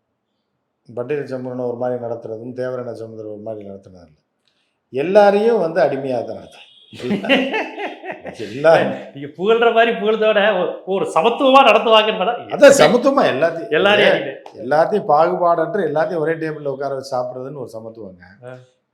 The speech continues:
Speaker 1: பாகுபாடும்லாம் எல்லாரையும் உருட்டி போட்டு, தண்ணியை ஊத்தி போட்டு மிதிக்கிறதுன்றது ஒரு சமத்துவம் தானே.
Speaker 2: ம்.
Speaker 1: ஒரே மாதிரி மிதிக்கிறாங்க இல்ல.
Speaker 2: ம்.
Speaker 1: நீ செருப்பால அடிச்சாலும் ஒரே மாதிரி எல்லாத்தையும் அடிக்கிறாங்க. அதே பிஞ்சு செருப்பால எல்லாத்தையும் அடிக்கும்போது அது சமத்துவம் தானே.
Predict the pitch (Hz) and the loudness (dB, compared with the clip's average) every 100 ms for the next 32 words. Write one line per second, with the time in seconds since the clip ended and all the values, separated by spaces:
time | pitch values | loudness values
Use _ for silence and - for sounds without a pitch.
0 | - 127 175 214 208 208 196 190 220 214 | -6 0 2 4 4 4 4 0 0 2
1 | 151 165 190 196 226 220 180 180 185 202 | 0 0 2 2 2 2 -2 -6 -6 -6
2 | 180 175 170 156 165 175 160 151 143 151 | -6 -6 -4 -4 -4 -8 -10 -12 -8 -8
3 | 156 139 147 151 143 139 131 156 196 110 | -8 -12 -12 -10 -8 -8 -10 -10 -10 -12
4 | 101 95 90 80 _ - - _ _ - | -14 -18 -20 -20 _ -20 -20 _ _ 0
5 | 156 226 226 196 160 151 147 123 113 101 | 6 6 6 2 -2 -6 -6 -6 -6 -12
6 | 92 _ _ _ 101 101 _ _ - 104 | -16 _ _ _ -20 -20 _ _ -20 -6
7 | 151 180 190 165 196 196 151 185 220 214 | -4 0 0 0 0 0 2 2 0 0
8 | 196 147 156 226 269 226 135 113 107 92 | 0 0 0 -2 -4 -8 -10 -12 -18 -20
9 | _ 110 147 180 156 156 139 127 131 127 | _ -12 -10 -10 -14 -16 -14 -14 -14 -14
10 | - _ _ _ _ 135 139 151 151 131 | -16 _ _ _ _ -6 -2 -2 -2 -2
11 | 135 131 170 208 151 180 175 160 165 165 | -6 -8 -6 -2 -2 -4 -4 -6 -6 -8
12 | 127 110 | -8 -10